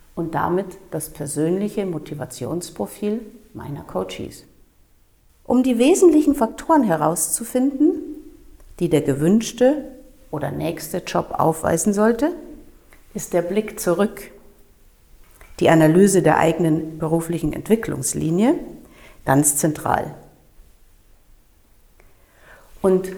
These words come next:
das können Sie auch im Selbstcoaching sehr gut machen. Zeichnen Sie eine Zeitschiene der wesentlichen beruflichen Stationen auf.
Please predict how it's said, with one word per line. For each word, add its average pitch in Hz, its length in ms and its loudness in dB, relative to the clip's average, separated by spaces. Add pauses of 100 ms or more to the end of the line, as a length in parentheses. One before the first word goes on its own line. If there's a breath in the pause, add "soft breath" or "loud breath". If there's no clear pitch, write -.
(120)
das - 280 -10
können 214 300 0
Sie 226 160 0
auch 226 160 2
im 233 100 2
Selbstcoaching - 880 0 (200)
sehr 147 320 -2
gut - 200 -10
machen. - 360 -10 (2000 soft breath)
Zeichnen 320 520 6
Sie 254 140 2
eine 175 280 2
Zeitschiene 277 880 4 (540 loud breath)
der 156 180 0
wesentlichen 233 880 2
beruflichen 196 800 -4
Stationen - 680 -8
auf. - 360 -8